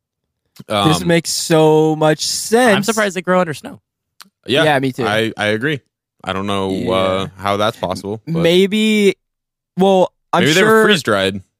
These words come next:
Speaker 1: Yeah.
Speaker 3: Oh, good point.
Speaker 1: Almost like rotten ones, maybe fermented ones.
Speaker 3: Yeah.
Speaker 1: Um, I would, I
Speaker 3: Kinda
Speaker 1: would also
Speaker 3: preserved.
Speaker 1: think maybe, I don't know how much it snows there, but maybe it goes quickly from rainy to snowy.
Speaker 2: Nope, it snows a fuck ton.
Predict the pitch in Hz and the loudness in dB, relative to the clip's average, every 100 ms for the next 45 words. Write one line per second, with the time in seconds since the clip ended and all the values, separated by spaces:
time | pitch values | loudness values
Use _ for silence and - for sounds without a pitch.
0 | _ _ _ _ _ _ 139 165 170 156 | _ _ _ _ _ _ 0 2 4 2
1 | - 107 107 139 127 113 120 113 143 190 | 0 -4 0 0 -2 -6 -10 -4 0 0
2 | 196 175 147 151 156 170 170 165 156 147 | 0 0 2 2 2 2 -2 0 -2 -2
3 | 139 147 143 143 143 143 147 147 147 - | -2 -2 -2 -2 -2 0 -2 -4 -10 -12
4 | 101 104 143 143 139 131 123 - - - | -4 0 2 2 0 -4 -14 -20 -20 -8
5 | - 180 180 - 160 185 180 208 226 208 | 0 2 2 0 0 4 4 4 2 2
6 | 220 196 175 175 175 175 165 160 156 - | 0 0 2 2 6 6 6 4 2 -2
7 | _ _ _ _ 156 160 151 170 160 160 | _ _ _ _ 0 2 2 2 2 2
8 | 156 147 139 147 151 143 104 - 156 160 | 4 2 2 0 0 -2 -6 -4 2 4
9 | 160 147 139 131 135 147 143 131 139 135 | 4 4 2 2 2 2 2 2 0 -2
10 | - 143 143 135 - 127 123 123 120 110 | -2 -4 0 -2 -2 -4 -2 -4 -4 -8
11 | - 120 107 101 95 104 131 175 147 143 | -6 -6 -6 -6 -8 -4 -2 -4 -10 -10
12 | - 131 147 - 151 - 95 98 | -8 -6 -8 -8 -10 -6 -6 -6